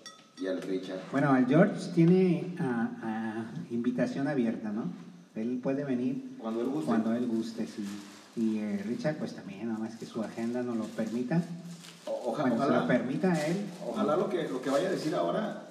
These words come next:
Speaker 1: este, no, no vaya a causar ningún mal, pero mi amigo el Pecas cumple años el cinco de febrero y va a ser una tocada en el, en el bar que está aquí en, en, enfrente de la iglesia.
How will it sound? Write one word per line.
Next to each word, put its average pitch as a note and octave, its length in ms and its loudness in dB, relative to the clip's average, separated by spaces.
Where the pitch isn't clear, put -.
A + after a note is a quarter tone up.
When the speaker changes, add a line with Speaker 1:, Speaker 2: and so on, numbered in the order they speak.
Speaker 1:
este, G2+ 440 -8
no, A2 220 -4
no A2 200 -8
vaya A#2 220 -4
a - 960 -10
causar E2+ 260 -10
ningún A#2+ 260 -4
mal, D3 240 -4
pero G#2+ 160 -2
mi G2 80 -6
amigo B2 260 2
el C#3+ 80 0
Pecas D#3+ 440 -2
cumple C3+ 360 -2
años C3 300 -2
el A2+ 180 -4
cinco B2+ 280 -2
de - 80 -4
febrero A#2+ 420 -4
y G2 200 -4
va G#2+ 100 -6
a A2 40 -6
ser A2+ 140 -6
una A#2+ 160 -2
tocada A#2 680 -4
en G2 140 -4
el, F2+ 440 -2
en F2 80 -6
el F2+ 140 -2
bar G2 260 2
que - 80 -10
está - 160 -10
aquí A#2+ 140 -6
en, A#2+ 140 0
en, G2+ 200 -6
enfrente A#2 360 -4
de C3+ 100 -2
la G2+ 120 -4
iglesia. A#2 500 -4